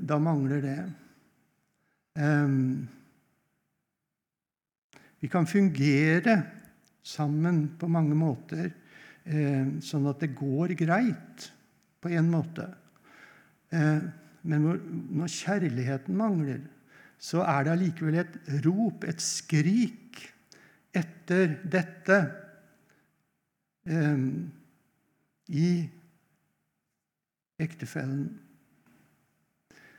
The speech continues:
Gordon Johnson, han, eh, har et eksempel i denne boka om denne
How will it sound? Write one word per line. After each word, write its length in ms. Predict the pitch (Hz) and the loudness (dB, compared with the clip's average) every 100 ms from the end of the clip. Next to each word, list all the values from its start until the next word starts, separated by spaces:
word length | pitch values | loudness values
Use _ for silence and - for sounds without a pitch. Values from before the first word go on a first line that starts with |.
| _ _ _ | _ _ _
Gordon 260 | 151 165 | 0 2
Johnson, 440 | 175 170 160 - 190 | 4 4 2 0 2
han, 380 | 170 170 170 170 | 4 2 2 0
eh, 480 | 170 165 160 160 160 | 2 4 4 2 -2
har 160 | 160 | 0
et 140 | 160 165 | 0 -2
eksempel 720 | 160 - 147 139 135 160 165 | -6 -2 -2 -2 -2 0 0
i 280 | 165 156 156 | 2 0 2
denne 260 | 160 151 151 | 2 0 0
boka 440 | 143 139 - 156 | -2 -6 -4 0
om 140 | 156 156 | 0 2
denne 300 | 151 147 | 2 0